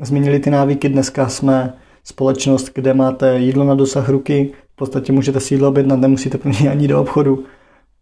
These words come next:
A začíná se to hro-, hrozně,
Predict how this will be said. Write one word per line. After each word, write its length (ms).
A 420
začíná 380
se 140
to 140
hro-, 320
hrozně, 600